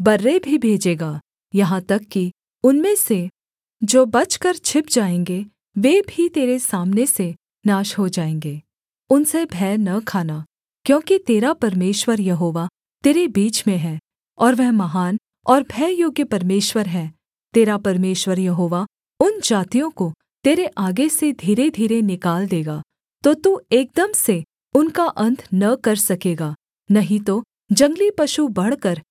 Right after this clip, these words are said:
तेरी हानि करेंगे। तो भी तेरा परमेश्वर यहोवा उनको तुझ से हरवा देगा, और जब तक वे सत्यानाश न हो जाएँ, तब तक उनको अति व्याकुल करता रहेगा।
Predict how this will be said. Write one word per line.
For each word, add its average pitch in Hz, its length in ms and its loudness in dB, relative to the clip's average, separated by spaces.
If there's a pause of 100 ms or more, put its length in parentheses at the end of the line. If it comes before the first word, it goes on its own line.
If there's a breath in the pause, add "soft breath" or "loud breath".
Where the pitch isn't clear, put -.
(180)
तेरी 294 260 4
हानि 208 340 0
करेंगे। 165 520 -4 (480)
तो 202 140 6
भी 190 280 -4 (340)
तेरा 320 260 4
परमेश्वर 214 680 0
यहोवा 180 460 -2 (340)
उनको 392 340 2
तुझ 302 220 0
से 294 240 0
हरवा 185 420 -2
देगा, 160 400 -2 (300)
और 254 140 4
जब 370 380 -2
तक 381 240 0
वे 330 120 0
सत्यानाश 208 760 -2
न 196 80 2 (200)
हो 269 120 2
जाएँ, 170 380 -4 (380)
तब 339 240 2
तक 185 180 -2 (280)
उनको 320 300 4
अति 254 420 0
व्याकुल 233 420 0
करता 202 380 -2
रहेगा। 160 460 -2